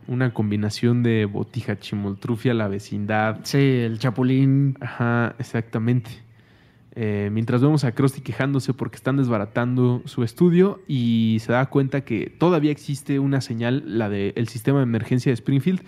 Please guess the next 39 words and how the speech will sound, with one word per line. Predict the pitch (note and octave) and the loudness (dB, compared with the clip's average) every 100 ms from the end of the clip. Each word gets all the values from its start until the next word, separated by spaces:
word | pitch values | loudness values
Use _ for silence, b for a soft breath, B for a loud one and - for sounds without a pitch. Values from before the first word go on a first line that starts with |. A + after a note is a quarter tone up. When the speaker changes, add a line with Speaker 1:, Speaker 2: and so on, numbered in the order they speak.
| B B B B - | B B B B -6
Speaker 1:
que | D3 | 0
es | |
algo | F3+ F3+ F3+ - _ - | 2 2 0 -6 _ -10
que | A#2 | -10
supongo | - - G#2+ D3 F3+ F3+ | -8 -14 -2 0 2 2
debe | F3 | 0
seguir | - D#3 | 0 -4
existiendo | - B2 - D3 F3 - | -4 -2 0 2 2 0
ahora | A2 A#2+ D3 D3 D3+ - | 2 2 4 2 -2 -4
en | A2+ G#2 | -6 -4
la | G#2 G#2 | -4 -4
digitalización | G#2+ A2 A2+ - G#2+ G#2+ G#2+ - C3+ C#3+ | -6 -6 -8 -6 -6 -6 -8 -2 0 0
de | C#3+ C3 | 0 0
la | A2 G2+ G#2 G#2 | -2 -2 -4 -6
señal, | - G#2 A#2+ C#3 - | -8 -4 0 -2 -2
Speaker 2:
Yo | C3+ F3 | 2 4
Speaker 1:
¿no? | A#3 | 4
Speaker 2:
me | |
imagino | F3 C#3+ E3+ E3+ | 2 2 0 0
que | - | -2
sí. | G#2+ E3 G3 - | 0 2 2 0
Acabo | F3 G#3+ | 0 2
de | F3 | 2
ver, | D#3+ - | 2 2
eh, | D#3 C#3+ C3 B2 | 2 4 2 0
la | A#2+ A#2+ A2+ A2+ A2+ | 0 0 0 -2 -2
película | B2 B2 C#3+ A#2+ | -2 -2 -2 0
de | A#2 A2 G#2+ G#2 | 0 0 0 -2
The | G#2+ | -4
Purge, | A2 B2+ G#3+ - - | -2 -2 -2 -8 -8
Speaker 1:
Ujú. | C#3 A#2+ D3+ C3 | -4 0 0 0
Speaker 2:
de | B2+ A#2+ A#2 | 0 -2 -2
Election | B2 C3 D3 B2+ | -4 -2 0 0
Days, | E3+ D#3 | 0 -2
la | C3 A#2 | -4 -4
última | A#2 B2 A2 | -4 -4 -4
que | |
salió. | - A2 F#3 - - | -6 -4 -4 -6 -6
Speaker 1:
Ujú. | B2 A#2+ | -6 -6